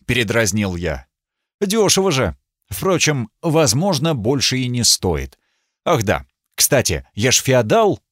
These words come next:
Что это я все сам да сам? Ваше Величество,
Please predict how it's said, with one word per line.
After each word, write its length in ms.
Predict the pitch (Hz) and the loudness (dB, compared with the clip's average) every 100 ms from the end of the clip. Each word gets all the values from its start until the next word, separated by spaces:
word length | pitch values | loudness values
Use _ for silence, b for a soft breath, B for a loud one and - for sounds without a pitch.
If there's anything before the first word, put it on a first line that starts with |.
| _ - | _ -4
Что 200 | - 208 | 0 0
это 160 | - | 0
я 180 | 110 101 | 0 2
все 220 | - 117 | 2 0
сам 360 | 95 170 196 143 | 2 2 2 0
да 120 | 107 | 0
сам? 380 | - 135 127 80 _ _ _ _ _ - | 2 2 0 -6 _ _ _ _ _ 0
Ваше 300 | 220 - 196 | 2 2 0
Величество, 580 | 147 - - 85 71 | 0 0 -2 -2 -6